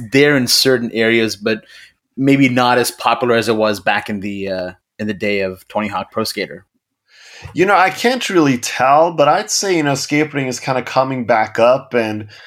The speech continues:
Speaker 2: you know, I think in Sweden, too, there's always kinda been an accessibility, which may have been greater than some areas in America. There's a lot of public skate parks and stuff like that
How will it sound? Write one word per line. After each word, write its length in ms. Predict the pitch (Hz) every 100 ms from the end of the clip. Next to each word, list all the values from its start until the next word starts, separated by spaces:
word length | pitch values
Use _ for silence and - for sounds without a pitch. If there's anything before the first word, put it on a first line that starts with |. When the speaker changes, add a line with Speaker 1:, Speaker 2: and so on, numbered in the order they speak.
| - - - -
Speaker 2:
you 120 | 147
know, 100 | 151
I 120 | 151
think 180 | 156 170
in 60 |
Sweden, 420 | 139 - 156 143 127
too, 240 | - 143
there's 200 | 120 120
always 220 | 131 120
kinda 200 | - 120
been 180 | 117 120
an 160 | 113 117
accessibility, 920 | 113 - 120 - 110 113 117 117 127
which 320 | 127 110 110 -
may 160 | 120
have 160 | 113 110
been 160 | 113
greater 380 | 101 113 110 117
than 160 | 110 107
some 420 | - 113 110 101 _ -
areas 360 | 117 117 113
in 100 | 117
America. 580 | 110 107 107 113 - 117 110
There's 220 | 110 -
a 40 |
lot 200 | 113 107
of 100 | 107
public 300 | - 110 107
skate 360 | - - 110 107
parks 320 | - 113 -
and 80 | 107
stuff 220 | 113 107
like 140 | 107
that 320 | 107 104 104